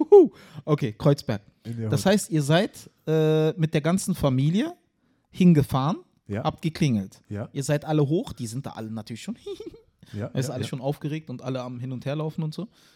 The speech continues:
Speaker 2: Genau.
Speaker 1: Äh, dann seid ihr rein, Schuhe ausgezogen.
Speaker 2: Natürlich.
Speaker 1: In türkische
Speaker 2: Das
Speaker 1: Wohnung
Speaker 2: ist
Speaker 1: kommst du nicht mit
Speaker 2: komplett,
Speaker 1: Schuhen rein.
Speaker 2: komplett für meine Familie,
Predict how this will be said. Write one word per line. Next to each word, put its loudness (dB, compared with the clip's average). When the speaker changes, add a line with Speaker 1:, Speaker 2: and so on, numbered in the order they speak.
Speaker 2:
Genau. -6
Speaker 1:
Äh, -4
dann -2
seid -4
ihr -6
rein, -6
Schuhe -6
ausgezogen. -10
Speaker 2:
Natürlich. -4
Speaker 1:
In -4
türkische -2
Speaker 2:
Das -2
Speaker 1:
Wohnung -2
Speaker 2:
ist -4
Speaker 1:
kommst -4
du -2
nicht -8
mit -4
Speaker 2:
komplett, -4
Speaker 1:
Schuhen -10
rein. -12
Speaker 2:
komplett -8
für -8
meine -10
Familie, -8